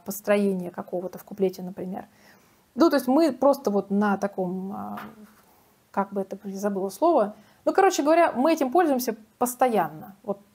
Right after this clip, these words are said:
просто вот, то прямая педаль, она используется в акцентном характере очень часто.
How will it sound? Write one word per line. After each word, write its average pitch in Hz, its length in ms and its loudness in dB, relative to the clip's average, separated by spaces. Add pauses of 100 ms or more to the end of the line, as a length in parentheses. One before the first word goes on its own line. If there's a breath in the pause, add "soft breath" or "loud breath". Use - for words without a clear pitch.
просто 214 360 0
вот, 202 100 -12 (1300 loud breath)
то 294 640 6 (420)
прямая 285 520 4
педаль, 196 480 0 (880)
она 247 400 4
используется 254 1120 2
в 208 120 0
акцентном 196 720 -4 (200)
характере 180 520 0
очень 175 240 -8
часто. - 500 -6